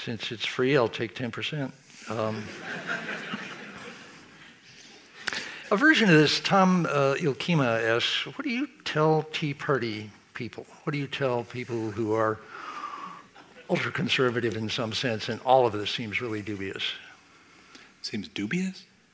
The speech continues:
Speaker 1: Well, I don't know. Maybe that's not the word. What do they, what do they think? Back in the day,
Speaker 2: Do you
Speaker 1: when
Speaker 2: care
Speaker 1: it was
Speaker 2: about the
Speaker 1: recombinant
Speaker 2: United States?
Speaker 1: D N A, it was
Speaker 2: <laughs>
Speaker 1: gonna cause botulism.
Speaker 2: Uh-huh,
Speaker 1: There was
Speaker 2: uh-huh.
Speaker 1: a, you know, there was a,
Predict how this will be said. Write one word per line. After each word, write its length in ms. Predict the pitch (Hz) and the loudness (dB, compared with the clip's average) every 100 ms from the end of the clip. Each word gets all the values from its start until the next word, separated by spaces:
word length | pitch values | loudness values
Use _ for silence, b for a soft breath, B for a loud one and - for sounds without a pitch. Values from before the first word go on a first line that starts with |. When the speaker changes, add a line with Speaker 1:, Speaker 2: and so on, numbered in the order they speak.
| _ | _
Speaker 1:
Well, 280 | 147 143 147 135 | -6 -2 -2 -4
I 80 | |
don't 100 | 135 | -2
know. 80 | 143 | -2
Maybe 220 | 117 117 117 | -2 -2 -2
that's 160 | 113 | -2
not 140 | 135 110 | -4 -4
the 80 | |
word. 320 | 127 135 104 101 | 0 0 0 -4
What 100 | 123 | -4
do 120 | 127 | -2
they, 60 | 113 | -4
what 160 | 104 | -6
do 80 | 123 | -6
they 80 | 113 | -6
think? 220 | 104 110 - - - - - - - - - B B B B B | -6 -10 -12 -20 -20 -20 -20 -20 -20 -20 -20 B B B B B
Back 240 | 151 175 208 | 8 10 8
in 80 | 214 | 8
the 80 | |
day, 200 | 190 156 | 10 10
Speaker 2:
Do 80 | 123 | 10
you 140 | 131 147 | 8 8
Speaker 1:
when 100 | 143 | 8
Speaker 2:
care 80 | 135 | 10
Speaker 1:
it 20 | |
was 80 | 147 | 10
Speaker 2:
about 120 | - | 8
the 60 | 127 | 10
Speaker 1:
recombinant 40 | |
Speaker 2:
United 300 | 202 226 - | 12 12 10
States? 40 | |
Speaker 1:
D 140 | 160 180 | 10 8
N 80 | 170 | 10
A, 200 | 139 139 | 10 10
it 40 | |
was 140 | 143 | 10
Speaker 2:
<laughs> 60 | - | 8
Speaker 1:
gonna 180 | 170 170 | 10 8
cause 460 | - 160 156 156 | 8 10 10 8
botulism. 760 | - 139 135 - 123 113 110 107 | 8 8 8 6 2 2 0 0
Speaker 2:
Uh-huh, 120 | 104 | 2
Speaker 1:
There 100 | 120 | 2
was 200 | 113 110 | 4 2
Speaker 2:
uh-huh. 280 | 120 110 113 110 | 4 4 4 0
Speaker 1:
a, 40 | |
you 80 | 127 | -2
know, 220 | 110 110 | -2 -2
there 180 | 113 110 | -2 -2
was 220 | 110 - | 0 0
a, 180 | 123 | 0